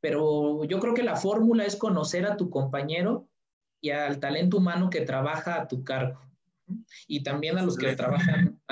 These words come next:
Speaker 1: eh, eh, en estatus jerárquicos superiores.
Speaker 2: Eh, ¿cómo lograr que el personal quiera quitarse actos negativos y se opongan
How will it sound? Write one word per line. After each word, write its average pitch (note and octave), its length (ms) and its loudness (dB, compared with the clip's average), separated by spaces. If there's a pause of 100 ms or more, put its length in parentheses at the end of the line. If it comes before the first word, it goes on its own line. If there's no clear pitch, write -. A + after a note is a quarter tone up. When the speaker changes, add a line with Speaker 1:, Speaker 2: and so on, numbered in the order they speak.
(120)
Speaker 1:
eh, A2+ 440 -4 (320)
eh, C3 580 -4
en C3 200 -2 (100)
estatus D#3 440 -4
jerárquicos C3+ 560 -6
superiores. - 840 -8 (840)
Speaker 2:
Eh, C#3+ 280 -2
¿cómo F#3+ 220 2
lograr D#3+ 420 4
que F3+ 60 -4
el E3+ 100 -6
personal D#3 460 0
quiera E3 240 0
quitarse D3 420 -2
actos D3 280 -2
negativos C3 640 -6
y A2 60 -10
se B2+ 120 -6
opongan C#3+ 640 -2